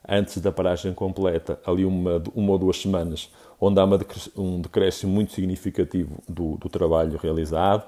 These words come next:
e já houve provas para trás, já houve alguma fadiga instalada. Imaginem que o atleta perde cinquenta watts, ou seja,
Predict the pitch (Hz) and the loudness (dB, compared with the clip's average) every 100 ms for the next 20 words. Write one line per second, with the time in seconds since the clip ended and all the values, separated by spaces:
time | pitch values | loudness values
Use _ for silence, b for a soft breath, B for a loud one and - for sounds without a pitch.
0 | B B - 95 101 95 92 98 92 85 | B B -8 2 4 4 2 2 4 4
1 | - 92 90 101 120 117 - - 98 101 | 0 -2 2 4 4 4 0 -14 0 4
2 | 98 92 98 90 90 80 95 87 90 85 | 6 4 2 2 2 0 -2 0 -2 -4
3 | 85 87 85 87 104 113 123 B B B | -4 0 2 4 2 0 -4 B B B
4 | B B 117 120 131 131 117 123 117 - | B B 2 4 2 -2 -2 0 0 2
5 | 120 107 - 120 101 113 113 92 82 80 | 2 2 0 -4 -2 0 2 4 4 2
6 | - - 101 - 90 78 | -8 -4 -2 0 0 0